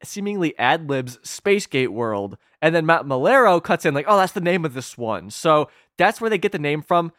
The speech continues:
Look, I don't know what movie this is referencing. I have to assume they are referencing a science fiction film. So if you know, please let me know. But in terms of the actual reference, I don't know here. Of course, Matt Malero being a huge horror film fan.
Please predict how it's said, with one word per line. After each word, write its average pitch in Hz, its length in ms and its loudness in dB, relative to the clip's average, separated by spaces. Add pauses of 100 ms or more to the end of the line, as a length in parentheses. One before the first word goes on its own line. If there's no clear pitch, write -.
(440)
Look, 151 340 0
I 175 160 8
don't 240 220 2
know 180 260 4
what 160 420 0
movie 156 380 0
this 156 160 0
is 135 100 -8
referencing. 160 840 -2 (180)
I 135 80 -2
have 185 200 0
to 214 120 2
assume 170 360 -2
they 139 160 0
are 117 220 2
referencing 185 720 -6
a 175 140 -6
science 185 320 -4
fiction 202 340 -8
film. 214 400 -2 (280)
So 156 180 -2
if 117 120 -6
you 165 160 -2
know, 143 300 0
please 135 380 -4
let 127 120 -2
me 117 140 -10
know. 196 520 0 (420)
But 131 440 0
in 156 140 -2
terms 156 220 -4
of 131 80 -4
the 131 120 -2
actual 123 260 0
reference, 113 400 -6
I 117 120 -2
don't 120 460 -4
know 110 220 -4
here. 123 320 -4
Of 117 180 -4
course, 120 280 -4
Matt 110 240 -2
Malero 107 460 -4
being 107 260 -6
a 101 40 -4
huge 160 360 -4
horror 131 340 0
film 131 320 -2
fan. 123 480 0